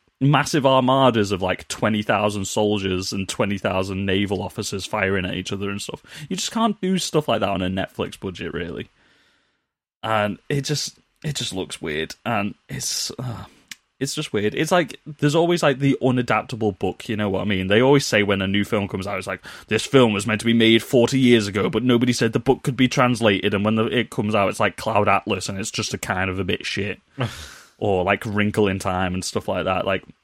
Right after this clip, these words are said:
Speaker 1: certain things are unad-, like, not able to be adapted into live action. And it's just, uh, mm, it's so, mm, ugh.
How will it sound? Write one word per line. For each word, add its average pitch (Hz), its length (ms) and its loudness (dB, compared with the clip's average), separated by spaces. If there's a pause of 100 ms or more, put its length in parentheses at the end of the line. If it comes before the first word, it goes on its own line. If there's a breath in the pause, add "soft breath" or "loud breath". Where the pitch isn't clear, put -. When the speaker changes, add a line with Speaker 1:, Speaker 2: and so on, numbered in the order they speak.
Speaker 1:
certain 147 280 2
things 123 300 2
are 95 120 2
unad-, 101 460 -2 (340)
like, 95 280 -2 (280)
not 104 360 0 (240)
able 98 260 0
to - 80 -8
be 90 360 -2
adapted 101 440 -6
into 90 220 -8
live 85 240 -8
action. 87 380 -10 (460 loud breath)
And 107 120 -2
it's 107 180 -2
just, - 160 -6
uh, 127 100 -6 (140)
mm, 127 280 -4 (680 loud breath)
it's - 140 -4
so, 143 180 4
mm, 151 400 4 (800 loud breath)
ugh. 151 200 4